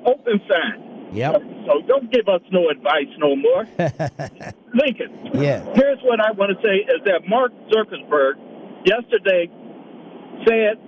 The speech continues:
Speaker 1: he apologized for the things that have come over the internet through his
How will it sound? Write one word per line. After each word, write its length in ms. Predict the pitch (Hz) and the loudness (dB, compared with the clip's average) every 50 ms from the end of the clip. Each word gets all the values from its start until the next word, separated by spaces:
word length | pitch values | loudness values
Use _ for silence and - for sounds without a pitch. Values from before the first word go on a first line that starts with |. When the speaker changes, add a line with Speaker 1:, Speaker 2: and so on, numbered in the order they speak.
| - - 220 | -14 -4 0
Speaker 1:
he 120 | 202 294 | 2 2
apologized 1700 | 294 269 - - 269 277 277 277 269 240 196 175 202 190 170 147 - - - - - - - - - - - - - - - - - - | 2 0 -2 -2 -2 0 2 2 2 0 0 0 0 0 0 0 -2 -6 -8 -12 -12 -14 -16 -16 -16 -16 -16 -16 -16 -16 -16 -2 2 2
for 220 | 208 202 208 214 196 | 4 4 4 2 2
the 160 | - 190 180 - - - - - - - - - - - - - - | 0 0 0 -2 -6 -20 -20 -20 -20 -20 -20 -20 -20 -20 -16 -6 0
things 320 | 233 233 254 262 277 247 208 - - | 0 2 2 2 0 -2 -4 -2 0
that 180 | 214 208 - - | 0 0 0 -2
have 140 | - 190 185 - - | -4 -4 -4 -2 0
come 240 | 226 226 240 247 247 | 0 2 2 4 2
over 240 | 247 247 240 254 | 2 2 2 0
the 160 | 254 233 247 247 - | 0 -2 -4 -2 -2
internet 560 | - 247 233 214 196 185 170 170 165 165 165 - - - - - - - | -2 0 0 0 -2 -2 -2 0 -2 -2 -2 -6 -12 -20 -20 -20 -12 -8
through 160 | - 208 214 | -6 -2 0
his 220 | 220 233 233 247 | 2 2 2 0